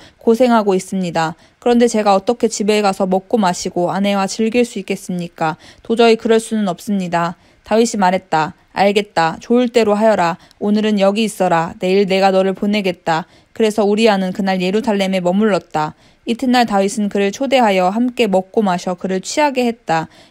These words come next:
그러나 우리아는 그날 저녁에도 나가서 자기 주인의 부하들과 함께 잤다. 그는 집으로 가지 않았다. 이튿날 아침에 다윗은 요압에게 편지를 써서 우리아 편에 보냈다. 그는 편지에 이렇게 썼다.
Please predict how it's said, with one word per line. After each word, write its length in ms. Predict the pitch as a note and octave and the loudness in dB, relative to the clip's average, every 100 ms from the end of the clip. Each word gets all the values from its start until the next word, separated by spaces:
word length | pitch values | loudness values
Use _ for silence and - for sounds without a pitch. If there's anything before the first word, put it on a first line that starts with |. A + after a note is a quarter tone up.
| _ | _
그러나 320 | A#3 A3+ A3 | 0 2 4
우리아는 480 | G#3 A3 G#3+ G3+ G3+ | 2 2 2 0 -2
그날 240 | G#3 G#3 | -2 -2
저녁에도 560 | G#3 G#3 A3 G3+ F3+ F3+ | 0 0 0 0 -2 0
나가서 520 | E3+ F3+ F#3 F3+ F3 - _ | 0 0 0 -2 -6 -8 _
자기 280 | - G#3 G#3+ | -4 -2 -2
주인의 400 | - A3 G#3 G#3 | -2 -2 -2 -2
부하들과 540 | - A3 G#3 G3+ F#3+ | 0 2 2 -2 -2
함께 300 | G#3 A#3 A#3 | -2 -2 -2
잤다. 480 | A3 F#3 _ D#3+ D#3 - _ _ | -2 -4 _ -6 -6 -10 _ _
그는 260 | A3+ A3 | -2 -2
집으로 360 | A3 A#3 A3 A3 | -2 -4 0 0
가지 280 | G#3+ G3+ F#3+ | 0 -2 -2
않았다. 600 | E3+ F#3+ F#3 - D3+ E3+ _ _ _ - | -2 -2 -4 -4 -4 -6 _ _ _ -12
이튿날 400 | A3 C4 B3 A3+ | -6 0 2 4
아침에 380 | F#3 - G#3+ G#3 | 2 0 -4 -2
다윗은 500 | G#3 G3 G3 G3 F#3+ | -2 -4 -4 -4 2
요압에게 500 | G#3 G#3+ G3 F#3 F#3 | 4 4 0 -4 -6
편지를 480 | C4+ C4+ B3+ A#3 | -4 -2 0 -2
써서 360 | A#3 G3+ G3 F3 | 0 -2 -2 -4
우리아 300 | - G#3 A3 | -2 0 0
편에 320 | G#3+ B3 A3 | 0 -2 -2
보냈다. 600 | G#3 G3+ G3+ G3+ - D#3+ - _ _ _ | -2 -4 -4 -4 -4 -6 -6 _ _ _
그는 220 | - A3+ A#3 | -2 0 0
편지에 440 | C4 D#4+ D#4+ C4 | 0 -4 2 2
이렇게 340 | G3+ A3+ A3+ | 4 0 -2
썼다. 520 | A3 A3 - D#3+ D3+ | -6 -6 -4 -2 -2